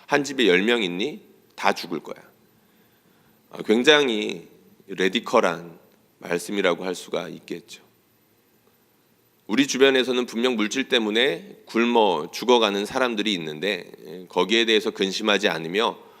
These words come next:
자기가 이 세상의 전부인 것처럼 자기가 누리지 못하는 것에 대해서만 생각하고 어떻게 하면 좀 더 물질을 불릴 수 있을까?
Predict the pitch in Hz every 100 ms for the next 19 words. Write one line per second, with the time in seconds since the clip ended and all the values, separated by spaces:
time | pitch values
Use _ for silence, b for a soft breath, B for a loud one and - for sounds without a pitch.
0 | b b b b _ - 143 120 135 131
1 | 127 113 127 117 117 113 107 95 98 98
2 | 120 117 107 - 90 78 76 78 - _
3 | _ _ _ _ _ _ - 90 95 98
4 | 110 95 107 110 107 90 120 107 104 95
5 | 90 98 90 82 82 78 - 98 151 -
6 | - _ _ _ _ - 101 117 123 127
7 | 117 107 87 73 85 _ _ _ - 98
8 | - - 131 127 123 143 139 120 113 95
9 | 101 - 104 98 78 82 90 - - 98
10 | 98 90 101 82 - -